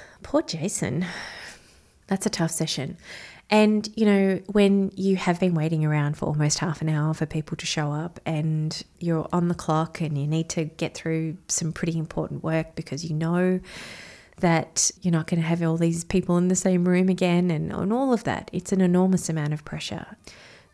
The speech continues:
to know how to best use the time that you have left. And of course, our instinct is to, is to dive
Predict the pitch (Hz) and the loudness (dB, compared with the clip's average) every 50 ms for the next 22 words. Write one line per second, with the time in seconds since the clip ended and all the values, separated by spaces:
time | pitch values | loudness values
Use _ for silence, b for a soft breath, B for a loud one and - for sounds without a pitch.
0 | - - - 190 170 160 160 160 160 160 160 - - 170 180 175 180 185 180 175 | -6 -4 0 2 2 2 2 0 0 -2 -4 -4 0 2 4 4 6 4 4 2
1 | 180 185 190 180 - 175 - - - - 180 175 170 - 175 - - - 175 185 | 0 -4 -4 -4 -6 -6 -6 -6 -8 -6 -6 -6 -6 -6 -8 -8 -4 -4 -4 -2
2 | 185 - - 180 165 170 175 - - - - - - - - - - - - - | -2 -4 -6 -6 -6 -6 -6 -6 -6 -8 -8 -8 -12 -20 -18 -20 -20 -14 -6 -2
3 | 185 175 170 170 170 170 170 170 175 170 - _ - - - - - 196 190 185 | 0 2 4 4 4 2 0 0 -2 -4 -8 _ -12 -14 -10 -4 0 0 2 2
4 | 165 156 - - - - - - - 165 156 151 151 151 143 151 - - - - | 2 0 -2 -4 -6 -6 -8 -6 -4 -2 0 0 0 0 -2 -4 -6 -8 -4 0
5 | - 185 220 226 - - - 123 151 - 165 160 - - - 170 165 165 156 - | 0 2 2 0 -2 -4 -4 -6 -4 -6 -6 -6 -6 -4 -4 -4 -2 -4 -6 -8
6 | - - - 165 160 - - - - 165 160 - 165 160 160 156 160 160 160 - | -8 -6 -6 -4 -4 -4 -6 -4 -4 -4 -2 -2 -2 0 2 2 0 0 -2 -4
7 | - - | -10 -20